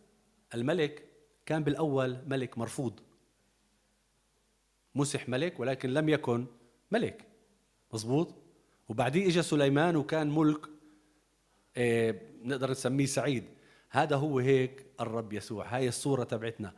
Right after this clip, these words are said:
الرب يسوع المسيح هو اليوم الملك، ولكن مرفوض. مرفوض من أغلب الناس.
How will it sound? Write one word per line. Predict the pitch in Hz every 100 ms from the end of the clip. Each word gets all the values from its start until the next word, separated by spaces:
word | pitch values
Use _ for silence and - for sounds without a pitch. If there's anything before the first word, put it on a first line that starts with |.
| - - -
الرب | 113 139 143
يسوع | 139 156
المسيح | 131 127 147 131
هو | 127 127
اليوم | 127 139 127 110 135
الملك، | 117 123 147 202 -
ولكن | 151 151 165
مرفوض. | 165 - 175 110 - _ _ _ _ _ -
مرفوض | 117 196 165
من | 160 165
أغلب | 165 147 139 123 - - -
الناس. | 123 120 104 -